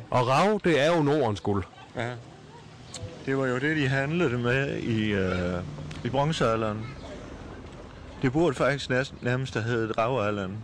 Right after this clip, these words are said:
Speaker 2: her i, i Danmark og i Norden, ikke også?
Speaker 1: Ja.
Speaker 2: Hvor vi havde fandme det her, øh,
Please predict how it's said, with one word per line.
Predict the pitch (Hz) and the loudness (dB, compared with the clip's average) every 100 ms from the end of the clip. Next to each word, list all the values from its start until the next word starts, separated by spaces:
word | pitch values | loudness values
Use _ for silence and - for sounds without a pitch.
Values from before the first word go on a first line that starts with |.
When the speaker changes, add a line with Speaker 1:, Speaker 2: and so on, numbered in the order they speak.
| 117 123 | -8 -4
Speaker 2:
her | 120 104 - - | -2 -2 -4 -4
i, | 101 90 87 | -4 -4 -4
i | 104 | -2
Danmark | 113 120 117 101 | -2 0 -4 -2
og | 95 | -2
i | |
Norden, | 101 127 104 101 | 0 0 0 -2
ikke | 101 120 | -2 -4
også? | 123 120 | -4 -2
Speaker 1:
Ja. | 117 117 - - - | -2 -2 -6 -14 -6
Speaker 2:
Hvor | 110 | 0
vi | 127 | 2
havde | 127 123 127 113 | 2 2 0 -2
fandme | 117 127 120 | -2 -2 -2
det | 117 | -2
her, | 127 107 101 95 | 0 0 0 -2
øh, | 92 92 90 | -2 -2 -4